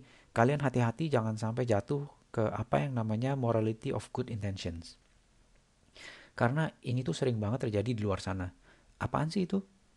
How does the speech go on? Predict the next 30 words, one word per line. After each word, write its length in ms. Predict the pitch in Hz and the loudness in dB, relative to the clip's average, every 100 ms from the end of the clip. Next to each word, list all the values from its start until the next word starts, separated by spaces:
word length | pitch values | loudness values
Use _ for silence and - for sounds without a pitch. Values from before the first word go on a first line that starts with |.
| _ _ _ _ - | _ _ _ _ -2
Morality 400 | 120 139 160 208 | 2 4 4 2
of 160 | - - | 2 0
good 180 | 117 110 | -4 -4
intention 640 | 107 107 107 113 95 123 139 - | -4 -2 -2 -4 -4 -6 -6 -10
itu 240 | 107 202 | 0 2
adalah, 320 | - 104 143 - - - - _ _ _ _ - | 4 4 0 -2 -14 -20 -20 _ _ _ _ -2
eh, 220 | 123 120 | 2 4
yang 160 | 117 120 | 2 2
bilang 240 | 113 165 | 2 2
kalau 320 | 185 127 117 - _ _ - - | 0 0 -2 -6 _ _ -10 -6
as 240 | 120 - | -4 0
long 220 | 185 214 | 2 2
as 80 | 135 - | 0 -2
the 80 | - | -4
intention 540 | 107 135 120 - 127 | -4 -2 -2 -2 -4
is 100 | 117 107 | -2 0
love, 400 | 120 107 87 - - _ | 2 2 -2 -8 -14 _
is 80 | - | -16
good, 400 | - 139 113 117 - _ _ _ _ _ _ _ _ _ | -4 0 2 0 -8 _ _ _ _ _ _ _ _ _
just 320 | 113 120 - - | -4 -2 -4 -4
do 220 | 117 117 | -2 0
everything. 460 | - 98 98 - 85 _ _ _ _ _ _ _ _ _ _ - - - - - - - - - _ _ - | -2 -4 -6 -10 -14 _ _ _ _ _ _ _ _ _ _ -20 -20 -20 -20 -20 -20 -20 -20 -20 _ _ 2
Jadi 320 | 131 185 - 127 | 6 8 6 4
ini 160 | 139 | 4
tuh 320 | 151 190 180 147 | 6 4 4 4
cuma 240 | - 131 123 | 6 8 10
dilihat 240 | 123 147 | 10 10
dari 160 | 117 123 | 8 6
intensinya 480 | 113 107 104 92 | 4 2 0 0
aja. 160 | 90 | 0